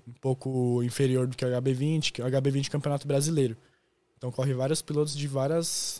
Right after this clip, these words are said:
localidades do Brasil. E, por exemplo, o Campeonato Paulista, que foi os que eu corri, pra treinar um pouco, correr e tal, com, com o carro,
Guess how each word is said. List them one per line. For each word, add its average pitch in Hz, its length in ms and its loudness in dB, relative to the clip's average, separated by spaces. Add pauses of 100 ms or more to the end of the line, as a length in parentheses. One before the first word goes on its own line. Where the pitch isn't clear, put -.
localidades 143 520 0
do 147 60 -2
Brasil. 147 360 0 (840)
E, 123 80 -20
por 139 140 0
exemplo, 139 340 4
o 123 40 -4
Campeonato 139 400 0
Paulista, 143 480 2
que - 120 -10
foi 131 140 -2
os 127 180 -2
que - 80 -2
eu 127 40 0
corri, 131 420 -2 (580)
pra 117 240 -4
treinar 127 500 -2
um 131 60 -4
pouco, 120 680 -6 (1040)
correr 131 360 0
e 139 40 0
tal, 127 280 0
com, 113 400 -6 (120)
com - 120 -20
o 113 40 -20
carro, 135 320 -4